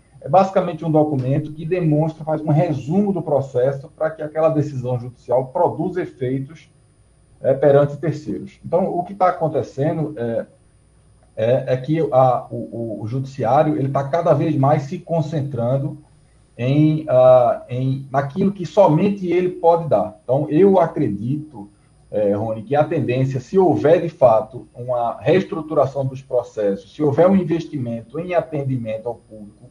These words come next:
em digitalização, é, cada vez mais, ah, o, os cidadãos e as empresas vão depender menos do judiciário, eh, e o, o judiciário, ele vai tá focado mais em situações que não podem ser resolvidas fora do judiciário,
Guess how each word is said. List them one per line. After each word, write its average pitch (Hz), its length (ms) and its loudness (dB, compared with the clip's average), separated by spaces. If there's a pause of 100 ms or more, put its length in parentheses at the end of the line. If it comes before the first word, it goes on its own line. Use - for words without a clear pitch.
em 170 240 -4
digitalização, 131 1160 -2 (520)
é, 120 140 -4
cada 156 260 6
vez 160 240 4
mais, 143 640 2
ah, 131 540 4
o, 123 180 -6
os 123 220 -2
cidadãos 147 440 2
e 143 60 2
as 135 100 0
empresas 135 400 0
vão 147 140 0
depender 151 480 2
menos 160 560 4
do 131 160 -4
judiciário, 127 840 -2 (460)
eh, 120 340 8
e 139 280 0
o, 135 240 -2
o 131 60 -2
judiciário, 135 500 2
ele 143 100 2
vai 139 200 0
tá 143 140 2
focado 151 600 2
mais 131 320 4
em 139 80 2
situações - 560 -2
que - 120 -12
não 165 180 -2
podem 160 380 4
ser 143 160 -4
resolvidas 113 520 -6
fora 139 360 2
do 127 120 -12
judiciário, 107 800 -4